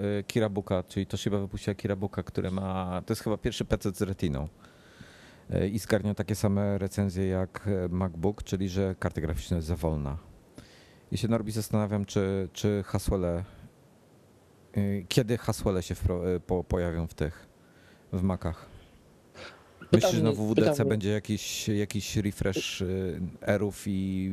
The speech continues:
Speaker 1: MacBooków Pro?
Speaker 2: MacBook. Py-, pytał mnie o to ostatnio ktoś, e, w mailu. Odpowiedziałem mu, że, że jesienią.
Speaker 1: Ja też tak podejrzewam. No, Apple wyraźnie powiedziała, że na W W D C nie będzie sprzętu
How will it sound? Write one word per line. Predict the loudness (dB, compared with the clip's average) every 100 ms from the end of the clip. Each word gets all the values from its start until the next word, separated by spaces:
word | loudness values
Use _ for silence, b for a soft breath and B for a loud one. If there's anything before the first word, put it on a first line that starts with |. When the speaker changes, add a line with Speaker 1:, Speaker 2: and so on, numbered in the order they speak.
| -2
Speaker 1:
MacBooków | -2 -2 -2 -2 -2
Pro? | 0 -4 -4 -8 -6
Speaker 2:
MacBook. | 0 0 0
Py-, | 0
pytał | 0 2 2 4
mnie | 4 2
o |
to | 2 0
ostatnio | 2 2 0
ktoś, | -2 0 0 0 2
e, | 4 4 2 2 2 2
w | 2
mailu. | 0 0 -6 -10 B B B -2
Odpowiedziałem | 4 4 4 2 2
mu, | 2
że, | 4 4 4 4 2 -2 B B B
że | 4 4
jesienią. | 4 0 -2 -4 -10 B B B B B B B -20 -20 -20 -20 B B -6
Speaker 1:
Ja |
też | -2 0
tak | 0
podejrzewam. | 2 2 2 0 -2 -4 -2
No, | -2 0 -2 -6 -4
Apple | -2 0 2
wyraźnie | 2 0 0
powiedziała, | 0 2 0
że | 2
na | 0
W | 0
W | 0
D | 0
C | 2 0
nie | 2
będzie | 0 0
sprzętu | -4 -2 0 2 -2